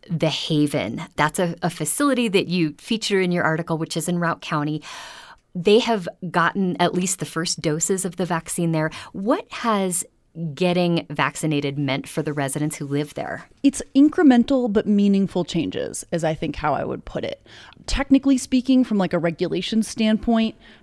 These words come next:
Speaker 2: getting vaccinated doesn't mean that you can, like, go back to pre-pandemic, you know, the before times.
Speaker 1: <laughs>
Speaker 2: It's not like the return of life as normal.
Speaker 1: Right.
Speaker 2: Um, but it does mean that there are some things that can change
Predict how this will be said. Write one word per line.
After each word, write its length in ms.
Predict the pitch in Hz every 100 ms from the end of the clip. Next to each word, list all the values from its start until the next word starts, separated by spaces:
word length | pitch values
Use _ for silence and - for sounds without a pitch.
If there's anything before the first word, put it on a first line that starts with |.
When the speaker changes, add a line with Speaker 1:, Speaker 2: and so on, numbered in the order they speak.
| - 165
Speaker 2:
getting 300 | 202 208 190
vaccinated 560 | 170 - 196 185 180
doesn't 300 | 185 185 156
mean 280 | 165 160 170
that 100 | 160
you 160 | 156 160
can, 200 | 175 156
like, 320 | 143 - - _ -
go 180 | 175
back 360 | 160 156 143 -
to 500 | - 165 - 87 76 - _ _ _
pre-pandemic, 920 | - 190 180 165 170 160 147 151 - -
you 100 | 156
know, 220 | 139 135
the 140 | 185
before 340 | 214 220 240 214
times. 460 | 185 82 - -
Speaker 1:
<laughs> 40 | -
Speaker 2:
It's 220 | 185 214
not 240 | 220 226
like 200 | 202 190
the 100 | 196
return 320 | 185 - 196
of 100 | 190
life 240 | 170 175 170
as 160 | 165
normal. 260 | 165 151 147
Speaker 1:
Right. 260 | - 165 - _ 196
Speaker 2:
Um, 300 | 196 196 -
but 260 | 285 285 -
it 200 | 226 208
does 300 | 254 277 254
mean 260 | 254 254
that 140 | 233 180
there 140 | 226
are 60 | 214
some 200 | 220 220
things 200 | 220 208
that 120 | 202
can 160 | - 190
change 460 | - 175 175 165